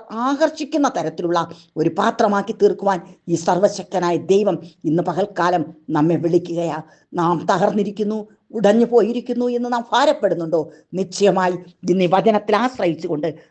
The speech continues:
ദാവീദിന്റെ ജെ-, ദൈവം നമ്മുടെയും ദൈവം. ഹല്ലേലൂയ. യേശുവിനെ, ആമേൻ, ഹല്ലേലൂയ, മരിച്ചവരുടെ ഉയർ-, ഉ-, ഉ-, ഇടയിൽ നിന്ന് ഉയർപ്പിച്ച ദൈവം നമ്മുടെ ദൈവം. ആ ദൈവത്തിൽ പൂർണ്ണ പ്രത്യാശ വെച്ചുകൊണ്ട് നമ്മുടെ വിഷയങ്ങളെ,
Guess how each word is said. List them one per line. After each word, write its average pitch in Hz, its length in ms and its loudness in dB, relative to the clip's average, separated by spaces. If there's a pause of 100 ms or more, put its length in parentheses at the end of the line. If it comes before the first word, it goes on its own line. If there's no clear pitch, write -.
ദാവീദിന്റെ 190 640 0
ജെ-, 202 300 4 (180)
ദൈവം 214 240 4 (400)
നമ്മുടെയും 185 540 0 (160)
ദൈവം. 156 240 0 (300)
ഹല്ലേലൂയ. 202 360 4 (280)
യേശുവിനെ, 226 540 2 (280)
ആമേൻ, 220 380 0
ഹല്ലേലൂയ, 226 440 2 (340)
മരിച്ചവരുടെ 240 640 4
ഉയർ-, 262 340 0
ഉ-, 190 100 -12 (120)
ഉ-, 180 100 -2 (220)
ഇടയിൽ 277 340 2
നിന്ന് 165 160 -8 (380)
ഉയർപ്പിച്ച 240 500 -4 (140)
ദൈവം 180 220 2 (320)
നമ്മുടെ 165 480 0 (120)
ദൈവം. 151 240 -8 (320)
ആ - 40 -4 (140)
ദൈവത്തിൽ 170 360 2 (120)
പൂർണ്ണ 240 320 0
പ്രത്യാശ 262 520 -2
വെച്ചുകൊണ്ട് 165 460 -4 (340)
നമ്മുടെ 170 340 2
വിഷയങ്ങളെ, 226 500 2